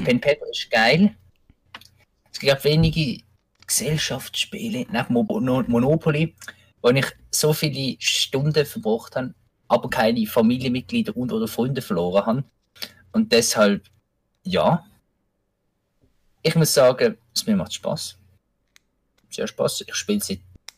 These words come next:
dreieinhalb Jahren, also glaub ich, merkt man, dass es mir Spaß macht.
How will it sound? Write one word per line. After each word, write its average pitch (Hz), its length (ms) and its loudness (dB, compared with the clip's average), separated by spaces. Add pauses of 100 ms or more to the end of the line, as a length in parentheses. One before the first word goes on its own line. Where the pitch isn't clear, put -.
(240)
dreieinhalb 101 420 4
Jahren, 110 240 4
also 104 280 -2 (160)
glaub - 160 4
ich, - 140 0
merkt 120 200 -2
man, 113 60 -12
dass - 120 -14
es - 0 -
mir 113 160 -4
Spaß - 320 -6
macht. 120 180 -8